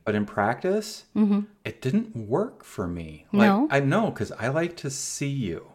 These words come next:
Speaker 2: Mm.
Speaker 1: I like to see your facial expressions. I like to see your eyes looking at me, see the pleasurable contortions of your face. So that didn't work for me. I mean, but I get that it works for some people. I think that probably the time it does work is when you have no control.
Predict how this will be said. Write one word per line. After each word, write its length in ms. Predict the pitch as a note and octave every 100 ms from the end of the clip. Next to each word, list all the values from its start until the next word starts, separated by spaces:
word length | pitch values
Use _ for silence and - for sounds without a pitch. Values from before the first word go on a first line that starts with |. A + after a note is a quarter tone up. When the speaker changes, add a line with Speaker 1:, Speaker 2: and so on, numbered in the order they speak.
| _ F#3
Speaker 2:
Mm. 260 | F3+ E3
Speaker 1:
I 40 | G#2+
like 240 | A2 A2+
to 80 | B2
see 200 | - A#2+
your 140 | G#2+
facial 480 | G2+ - G2+ - G2+
expressions. 760 | F#2+ - - E2 - E2+ E2 E2
I 80 | F2+
like 300 | F2+ F#2+ -
to 140 | G#2
see 500 | - - F#2+ F2+ F2 _ _ _ _
your 180 | G#2+ F2
eyes 320 | E2+ F2 F2+ F2+
looking 340 | E2+ F2+ F2
at 140 | E2+
me, 240 | F2+ E2+ E2+ -
see 640 | - - - A#2+ A#2 A2+
the 180 | G2+ F2+
pleasurable 920 | - - - A#2 A2 A2+ G#2+ F#2+ F#2+
contortions 840 | - F#2 - - G#2 - F#2+ F2+
of 140 | E2+ D#2+
your 100 | E2
face. 600 | - F2+ D#2+ - - - _
So 140 | - D3
that 120 | D#3+
didn't 180 | G#3 F3+
work 180 | G3 G#3
for 200 | - F#2+
me. 320 | F2 F#2 E2+
I 60 | C3
mean, 160 | D3+
but 120 | D3+ C#3+
I 60 |
get 200 | C3+ D#3
that 100 | C#3+
it 80 | B2+
works 180 | A#2+ B2
for 120 | A2+
some 200 | - B2
people. 380 | B2+ - F#2 -
I 100 | -
think 280 | C#3 E3+ F3
that 100 | C#3+
probably 420 | - C3+ D3 C#3+
the 100 | A2+ G#2
time 260 | A#2+ A2
it 120 | F#2+
does 280 | - G2 G2+
work 280 | B2 C3 C3
is 160 | F#2+ F2+
when 160 | G#2
you 100 | G2
have 260 | F2 E2+ E2
no 380 | F2 F#2 F#2+ G2
control. 680 | - F#2+ - - - -